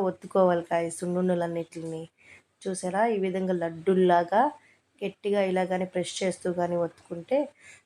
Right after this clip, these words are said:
సున్నుండలు అనేది మనకి రెడీ అయిపోయినాయి గైస్.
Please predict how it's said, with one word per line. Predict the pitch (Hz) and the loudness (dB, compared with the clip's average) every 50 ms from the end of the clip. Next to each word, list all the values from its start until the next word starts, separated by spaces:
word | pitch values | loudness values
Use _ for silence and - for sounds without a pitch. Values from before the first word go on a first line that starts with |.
| _ - - - | _ -6 -4 -2
సున్నుండలు | - 226 202 220 220 214 220 214 208 202 196 196 | -2 -2 -2 -4 -2 -2 -4 -2 -2 -2 -2 -2
అనేది | 185 185 185 185 208 240 233 208 | -2 -2 -2 -2 -2 -2 -2 -2
మనకి | 185 180 175 170 - - 240 277 320 320 - _ _ _ _ _ _ _ _ - | -4 -4 -6 -8 -6 -2 -2 -2 -2 -2 -6 _ _ _ _ _ _ _ _ -6
రెడీ | 196 196 208 202 202 208 202 | -2 0 0 2 2 0 0
అయిపోయినాయి | 202 190 185 - - 185 180 180 180 175 175 175 - | 0 -2 -2 -4 -4 -4 -2 -2 -2 -4 -4 -2 0
గైస్. | 175 175 175 175 175 175 - | 0 2 2 0 -2 -2 -6